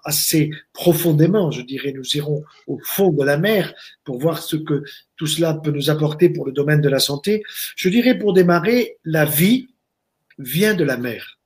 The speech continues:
Nous venons de la mer et c'est probablement pour cela que nous avons tant envie d'aller à la mer. Et souvenez-vous que nous avons passé au moins neuf mois dans le ventre de notre maman. Ce n'était pas la mère, mais c'était pas loin de la mère,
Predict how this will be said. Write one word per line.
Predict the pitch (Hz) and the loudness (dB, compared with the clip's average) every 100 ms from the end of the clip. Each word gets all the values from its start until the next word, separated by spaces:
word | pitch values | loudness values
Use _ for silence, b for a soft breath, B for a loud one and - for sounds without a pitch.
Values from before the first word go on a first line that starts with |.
| _ _ - | _ _ -2
Nous | 151 170 | 2 2
venons | 151 247 247 220 | 2 2 2 2
de | 170 | 2
la | 139 | 0
mer | 135 143 175 214 - B B B B 147 | -2 -2 -2 -4 -12 B B B B -6
et | |
c'est | 180 175 | 0 0
probablement | 208 220 214 214 202 | 0 0 0 0 -2
pour | 185 165 | -4 -6
cela | - 185 233 | -2 0 -2
que | - | -2
nous | 165 165 | 0 2
avons | 170 170 | 2 0
tant | 156 - 262 254 - | -2 4 4 4 0
envie | 170 165 175 240 175 | 0 0 4 4 4
d'aller | 151 147 147 | 4 4 4
à | 131 | 2
la | 131 | -2
mer. | 160 226 233 - B B B - | -2 0 -2 -4 B B B -8
Et | 147 | -4
souvenez-vous | - 175 170 185 | 0 2 2 0
que | 208 185 | -2 -2
nous | 165 | 0
avons | 160 165 | 0 0
passé | 151 147 - 220 - | 0 -2 0 -2 -2
au | 151 | -2
moins | 160 202 | 0 0
neuf | 175 165 151 170 | 0 0 -2 -2
mois | 185 220 220 B B B 151 | -2 -2 -6 B B B -4
dans | 156 160 | 0 2
le | 165 | 2
ventre | 214 220 - 165 | 2 0 0 2
de | 170 | 4
notre | 170 165 165 | 2 0 0
maman. | 165 175 262 285 | 2 2 0 -2
Ce | 233 190 | -2 0
n'était | 185 185 | 0 0
pas | 190 277 269 | 0 0 2
la | 214 | 0
mère, | 202 240 247 - | 0 0 -2 -4
mais | 185 190 | -6 -4
c'était | 190 165 165 | -4 -4 -4
pas | - 226 | 0 0
loin | 226 247 240 | 0 0 0
de | 196 | 0
la | 160 | 2
mère, | 156 190 214 247 | 2 2 2 -2